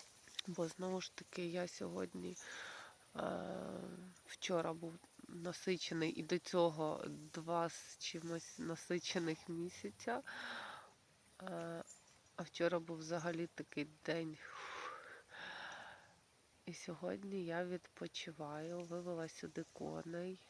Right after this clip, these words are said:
і просто зараз кайфую. Так що отак от.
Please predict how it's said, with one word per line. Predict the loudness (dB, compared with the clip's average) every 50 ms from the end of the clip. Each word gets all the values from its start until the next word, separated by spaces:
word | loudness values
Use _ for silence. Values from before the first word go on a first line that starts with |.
| -20 -20 -20 -20 -20 -20 -20 -18 -18 -18 -18 -18 -16 -18 -18 -20 -20 -20 -20 -20 -20 -20 -20 -20 -20 -20 -20 -20 -18 -18 -18 -18 -18 -12
і | -6 -6 -6
просто | -4 -4 -4 -2 -2 -4 -4 -8 -10 -8
зараз | -4 -2 -2 -2 -2 -4 -6
кайфую. | -8 -6 -6 -6 -6 -8 -8 -8 -6 -6 -4 -4 -6 -8 -10 -12 -14 -14 -14 -14 -14 -14 -14 -14 -16 -18 -18 -20 -20 -20 -20 -20 -20 -20 -20 -20 -20 -18 -14
Так | -14 -14 -12 -10
що | -10 -10 -6 -6 -6 -4
отак | -6 -6 -8 -8 -8 -8 -8 -10 -12 -14
от. | -16